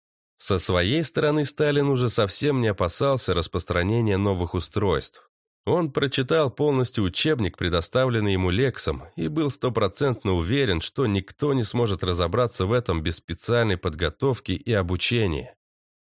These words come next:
Это обстоятельство и было главным рычагом воздействия на мировое сообщество, и выпускать такой рычаг из своих рук вождь не собирался. Нужно лишь заручиться полной поддержкой мага,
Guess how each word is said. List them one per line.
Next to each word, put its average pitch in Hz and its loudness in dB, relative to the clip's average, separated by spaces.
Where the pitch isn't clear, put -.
Это 113 2
обстоятельство 160 0
и 147 2
было 139 0
главным 139 2
рычагом 120 0
воздействия 117 0
на 131 2
мировое 104 2
сообщество, 101 0
и 180 -2
выпускать 143 0
такой 120 0
рычаг 113 0
из 98 0
своих 92 0
рук 127 -2
вождь 95 -2
не 104 0
собирался. 87 0
Нужно 160 0
лишь 156 0
заручиться 127 0
полной 135 -2
поддержкой 104 0
мага, 104 -2